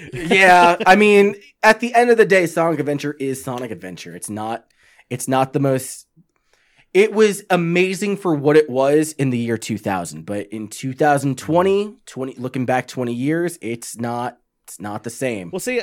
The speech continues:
Speaker 1: I, I always compare, and I, I, I don't know if it's fair to do it, but I compare Sonic's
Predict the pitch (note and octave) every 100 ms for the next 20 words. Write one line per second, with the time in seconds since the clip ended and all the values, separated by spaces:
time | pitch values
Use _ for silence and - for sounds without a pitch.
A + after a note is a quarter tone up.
0 | - D#3+ F#3+ - F#3 A#3+ B3 A#3 A3 -
1 | D#3 C#3 D3 C3+ B2 A#2+ B2+ C3 - C3+
2 | - C3+ D#3+ D3 C#3 - - - B2 B2
3 | A#2+ - F#2+ G#2 F#2+ F2 G#2 B2 - C#3+
4 | B2 C#3 C3 A#2+ - - A#2+ C3+ D3 -